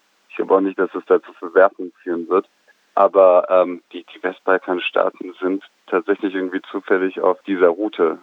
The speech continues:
und kaum jemand will dorthin. Und was sie, äh, tun konnten, am Ende haben sie getan. Das hat sich am Ende auch eingespielt gehabt. Als in Österreich,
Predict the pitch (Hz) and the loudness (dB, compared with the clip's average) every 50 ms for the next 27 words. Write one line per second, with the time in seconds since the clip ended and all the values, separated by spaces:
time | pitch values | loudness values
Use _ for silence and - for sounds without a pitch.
0 | _ - - 82 82 80 - 90 85 87 87 82 82 80 78 85 82 80 78 78 | _ -12 -10 -10 -8 -4 -4 -4 -2 -2 -2 -2 -2 -2 -2 -2 -4 -2 -2 -4
1 | 78 - - 90 82 78 - _ - - - - - - 92 92 92 - - 101 | -6 -4 -4 -4 -4 -6 -8 _ -20 -20 -20 -18 -6 0 0 0 0 0 -2 -2
2 | 92 90 - - 85 87 85 85 80 - _ _ - - - 143 165 147 - - | 0 0 2 4 4 4 4 4 2 -2 _ _ -12 -6 -2 0 0 0 0 -2
3 | 101 87 - _ - - 82 87 92 95 92 95 92 90 - 95 98 98 92 101 | -2 -2 -4 _ -10 -10 -6 -4 -4 0 0 0 0 0 -2 -6 -8 -6 -6 -6
4 | 87 92 - - 156 147 95 80 80 _ - - _ _ - 98 - 107 104 - | -6 -6 -4 -2 0 0 0 0 -2 _ -18 -20 _ _ -12 -6 0 0 0 0
5 | - 101 92 101 87 87 92 95 98 92 90 - 90 110 117 101 90 - _ - | -2 -6 -4 -4 -2 -2 -2 0 2 0 0 0 -2 -4 -4 -4 -4 -6 _ -10
6 | - - _ - 87 - 78 76 - _ _ _ - - 107 104 - - 131 95 | -16 -14 _ -6 -6 -4 -4 -6 -6 _ _ _ 0 2 2 2 0 -4 -6 -4
7 | 98 110 - - 120 113 113 110 | -4 -4 -2 2 4 4 4 2